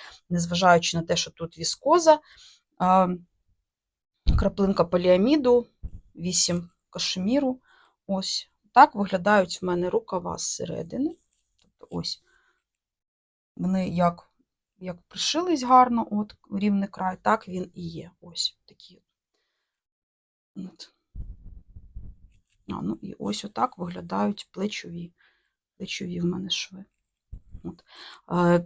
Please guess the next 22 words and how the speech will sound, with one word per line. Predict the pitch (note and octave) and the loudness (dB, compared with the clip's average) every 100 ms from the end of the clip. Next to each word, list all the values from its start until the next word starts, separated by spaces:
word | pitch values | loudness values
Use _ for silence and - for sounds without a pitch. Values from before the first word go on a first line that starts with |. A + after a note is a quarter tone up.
| - | 0
метод | G#3 B3+ C4 G3 E3+ - | 6 6 8 4 2 -10
закриття | F3+ G3+ G#3 G#3 - F#3 | -4 -2 2 0 4 2
трьома | F3 F#3+ G3 | 2 2 2
спицями | F#3+ - F3+ F3 E3+ F3 | 2 -2 -4 0 0 0
тут | G3 F3 | -6 -4
би | E3+ | 2
не | F3 F3 | 2 2
підійшов, | E3+ D#3+ E3+ - D4 F4+ | -4 -8 -4 0 2 0
бо | G3 F3 | 0 -2
я, | F3+ G3 G#3 - | 0 2 2 0
е, | E3+ | 0
не | F3 F3 | 4 4
дуже, | F#3 F3 F3 | 2 0 2
не | G3+ | 2
дуже | G#3 G#3 | 4 4
мені | F#3+ F#3 | 4 2
подобається, | - F#3+ D4+ B3+ G#3+ - | 0 2 6 6 6 -4
коли | F3+ F3+ | -2 -2
коси | F3+ C#4+ - G3 | 0 -2 0 -6
отут | F3+ F3 F3+ _ - - _ | -8 -10 -14 _ -20 -20 _
при | F#3 | -4
закритті | F3+ F3+ F#3+ - - F#3 | -4 -6 -8 -4 -4 -4